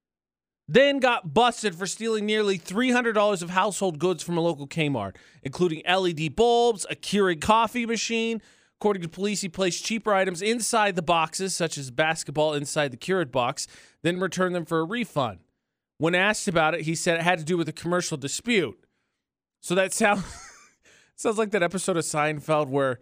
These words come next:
George doesn't get his change, so he tries to steal the cold medicine to even it up, and then he gets busted for it.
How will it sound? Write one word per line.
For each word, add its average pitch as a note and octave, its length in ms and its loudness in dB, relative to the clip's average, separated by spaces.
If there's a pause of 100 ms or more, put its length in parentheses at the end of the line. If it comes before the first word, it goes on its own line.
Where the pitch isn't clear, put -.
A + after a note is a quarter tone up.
(300)
George E3+ 220 0
doesn't D#3+ 160 -2
get D3+ 100 -2
his D3 100 -4
change, D3+ 300 -2
so D3 80 -8
he C3+ 40 -8
tries D#3 200 0
to C#3 80 -6
steal D#3 240 2
the D3 80 -2
cold D3 260 0
medicine D3+ 380 0
to C#3+ 80 -2
even D3 240 -2
it C#3+ 100 0
up, D3 200 0
and C#3 80 -8
then C#3 80 -4
he C#3 60 -4
gets C3+ 180 -6
busted C#3+ 440 -4
for D#3+ 300 0
it. D#3+ 100 -4